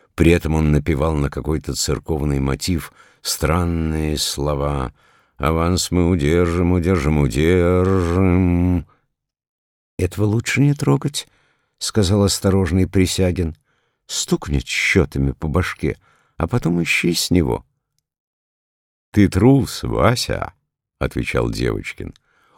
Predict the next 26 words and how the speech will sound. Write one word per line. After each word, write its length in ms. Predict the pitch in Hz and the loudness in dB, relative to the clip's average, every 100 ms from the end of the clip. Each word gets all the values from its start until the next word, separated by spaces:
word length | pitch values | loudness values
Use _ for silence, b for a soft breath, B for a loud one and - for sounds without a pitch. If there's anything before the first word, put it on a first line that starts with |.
| b | b
«Он 200 | 101 113 | 4 4
совсем 500 | 117 104 - 139 156 | 4 2 4 6 8
не 120 | 151 | 8
буйный, 680 | 101 87 95 85 78 71 - _ _ | 8 6 6 4 2 -2 -8 _ _
иначе 460 | - 87 113 143 117 | 4 6 6 6 4
ему 220 | 104 82 | 4 4
не 200 | 67 80 | 4 4
дали 180 | 120 113 | 4 2
бы 160 | 101 113 | 2 0
счётов. 680 | - - 65 62 - 52 _ _ _ _ | 0 -2 0 -2 -4 -14 _ _ _ _
Просто 340 | - 180 185 - | 0 0 0 -4
шизофреник». 1080 | - 175 170 147 - 71 92 90 - - _ _ _ _ _ _ _ _ _ | 0 2 2 0 0 2 2 0 -6 -14 _ _ _ _ _ _ _ _ _
Но, 240 | 80 90 98 | 4 6 8
увидев, 440 | 85 110 85 82 | 6 4 2 0
что 200 | - 80 | 2 2
в 100 | 65 | 4
этой 260 | 98 92 73 | 2 2 0
же 180 | 64 82 | 0 -2
комнате 720 | 95 101 71 57 - - - _ _ _ - | 0 0 0 -4 -8 -14 -16 _ _ _ 0
урна 460 | 120 123 95 90 76 | 6 6 6 4 2
для 240 | 65 85 | 2 0
окурков 720 | 80 110 87 - 71 - - - | 0 0 -2 -2 -6 -6 -14 2
прикована 720 | 92 95 107 95 71 67 69 | 2 4 2 2 2 -2 -2
цепью 560 | - 98 78 - 67 | 0 0 0 -2 -4
к 120 | 60 - | -4 -6
стене, 540 | - - 87 123 165 | -6 -2 2 2 2